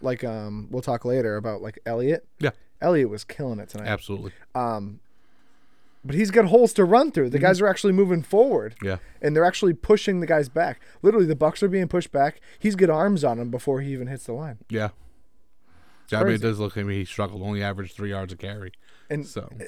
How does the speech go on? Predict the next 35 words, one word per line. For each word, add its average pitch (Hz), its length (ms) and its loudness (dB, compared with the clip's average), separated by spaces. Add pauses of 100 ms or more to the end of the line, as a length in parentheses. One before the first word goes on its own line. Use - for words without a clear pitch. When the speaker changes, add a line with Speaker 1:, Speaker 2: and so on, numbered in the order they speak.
Speaker 1:
that's 151 360 0
not 180 220 0
because 143 320 -4
of, 120 220 -6
uh, 104 320 -6 (260)
like, 110 260 -12 (100)
he's 156 220 -4
a 156 60 2
guy 135 160 2
who 113 80 -2
tries 110 320 -6
every 107 200 -12
time. 98 300 -14 (120)
Speaker 2:
Absolutely. 117 400 -4 (200)
Speaker 1:
And 123 180 -8
you, 135 140 -4
you 170 120 2
know, 185 100 4
you're, 143 320 4
you, 151 120 -6 (300)
if, 151 180 -4 (120)
if 156 200 -4
he's 220 260 0
getting 180 420 0
low 147 240 2
yards 139 380 0
like 160 160 -2
that, 175 240 0 (300)
it's 135 140 -6
'cause 156 180 0
they're 139 140 4
already 135 220 2
swarming 123 520 -10
him. 98 120 -12
Speaker 2:
Yep. 110 180 -2